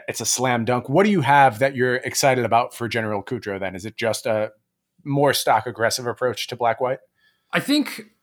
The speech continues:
Speaker 2: Mardu is pretty easy to make happen. Uh, I, like, all, basically all the knights are humans except for, like, Corpse Knight or whatever.
Speaker 1: Hmm.
Speaker 2: So you can play Inspiring Veteran and Kudro and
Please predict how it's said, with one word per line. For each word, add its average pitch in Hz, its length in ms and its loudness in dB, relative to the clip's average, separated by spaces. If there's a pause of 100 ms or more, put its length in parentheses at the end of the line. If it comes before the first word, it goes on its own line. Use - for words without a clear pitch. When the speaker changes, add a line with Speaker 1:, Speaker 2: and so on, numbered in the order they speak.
Speaker 2:
Mardu 180 720 4
is 156 540 0
pretty 180 360 4
easy 160 520 -2
to 160 420 4
make 147 220 0
happen. 175 600 0 (100)
Uh, 135 300 4
I, 151 260 2
like, 151 280 0
all, - 380 2
basically 247 360 2
all 170 160 6
the 165 100 2
knights 139 280 2
are 175 80 2
humans 180 400 0
except 143 280 -2
for, 131 80 -2
like, 120 160 -4
Corpse - 340 -8
Knight 135 180 -2
or 135 80 -4
whatever. 147 520 -2 (480)
Speaker 1:
Hmm. 104 40 -8
Speaker 2:
So 165 260 6
you 160 180 2
can 202 160 2
play 175 420 4
Inspiring 165 640 2
Veteran 156 460 0
and 151 300 -6
Kudro 160 680 0
and 151 480 -6